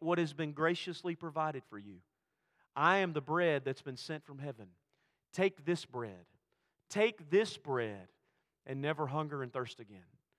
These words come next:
Okay? Now, they miss it altogether in verse thirty-four, don't they? You see verse thirty-four? "Sir, give us this bread always, so we don't have to walk around the lake every day and look for you as you zigzag across this thing."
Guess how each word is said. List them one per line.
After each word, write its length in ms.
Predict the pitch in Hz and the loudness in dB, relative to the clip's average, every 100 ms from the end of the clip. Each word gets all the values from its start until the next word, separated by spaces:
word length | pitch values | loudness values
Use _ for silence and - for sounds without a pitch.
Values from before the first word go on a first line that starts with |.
| _ _ _ _ - | _ _ _ _ -14
Okay? 400 | 120 151 160 202 - _ _ _ _ _ _ - | -4 0 0 -2 -10 _ _ _ _ _ _ -2
Now, 200 | 135 135 | 2 4
they 180 | 170 190 | 4 2
miss 380 | 175 196 - | 4 4 4
it 100 | 196 | 2
altogether 640 | 165 160 165 156 151 143 131 | 6 6 4 0 0 0 0
in 80 | 123 | 0
verse 180 | 131 | -2
thirty-four, 480 | - 135 127 127 123 | 0 -2 -2 -4 -4
don't 200 | 107 98 | -4 -6
they? 160 | 104 87 _ 123 | -12 -16 _ -18
You 60 | |
see 140 | 120 143 | -10 -6
verse 180 | 139 | -4
thirty-four? 560 | 151 143 131 143 170 160 _ - | -2 -4 -2 -2 -2 -4 _ -14
"Sir, 640 | - - 233 269 311 294 - - - | -8 8 12 12 12 10 8 -12 -2
give 260 | 151 294 311 | 6 8 12
us 240 | 302 302 | 12 10
this 260 | 208 285 302 | 4 2 2
bread 360 | 208 247 285 | 8 10 10
always, 540 | 277 302 320 214 156 127 | 12 12 12 8 6 2
so 100 | 180 | 2
we 80 | 220 | 6
don't 100 | 226 | 6
have 80 | |
to 60 | 202 | 8
walk 240 | 214 220 | 6 8
around 160 | 220 220 | 6 6
the 80 | 214 | 6
lake 240 | 233 208 | 6 4
every 160 | 147 135 | 0 0
day 240 | 127 92 - _ _ _ | 0 0 -6 _ _ _
and 140 | 156 165 | 2 4
look 160 | 240 | 4
for 200 | - 160 | 6 4
you 200 | 117 95 - - | 4 0 -12 -10
as 100 | 120 | -8
you 100 | 170 | -8
zigzag 560 | 123 220 170 185 185 170 | 0 0 2 4 4 4
across 360 | 180 185 175 | 4 6 4
this 180 | 139 - | 0 -6
thing." 280 | 131 107 | -6 -6